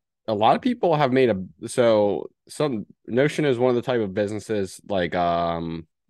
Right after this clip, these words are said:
like a Shopify where you can build an app for their app store. You know, it's like a plugin and you, anyone can create it and you make money because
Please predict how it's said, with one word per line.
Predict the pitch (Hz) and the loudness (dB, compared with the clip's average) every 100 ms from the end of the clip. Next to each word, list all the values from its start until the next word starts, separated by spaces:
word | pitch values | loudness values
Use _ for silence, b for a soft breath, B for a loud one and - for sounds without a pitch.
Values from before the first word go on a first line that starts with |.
| - | -10
like | 92 | -6
a | 90 | -4
Shopify | - 110 107 104 113 104 98 | 2 2 2 0 2 4 4
where | 92 | 2
you | 92 | 0
can | 98 92 | -2 -4
build | 82 98 | -2 -2
an | 95 82 | -2 -2
app | 95 - | -4 -4
for | 95 | -2
their | 90 | 0
app | 92 - | 0 -2
store. | - 92 92 | -4 -2 -2
You | 90 | -2
know, | 90 | -4
it's | 85 | -4
like | 90 | -4
a | 87 | -4
plugin | 95 90 90 90 | -4 -2 -2 -2
and | 87 85 b b b b _ | -4 -8 b b b b _
you, | 95 95 | 0 0
anyone | 92 104 101 98 | 2 2 4 2
can | 95 | 0
create | 90 95 95 | -2 0 2
it | 92 | 0
and | 92 | 0
you | |
make | 95 87 | -2 -2
money | 95 92 | -4 -4
because | 92 87 92 85 - | -4 -4 -4 -6 -14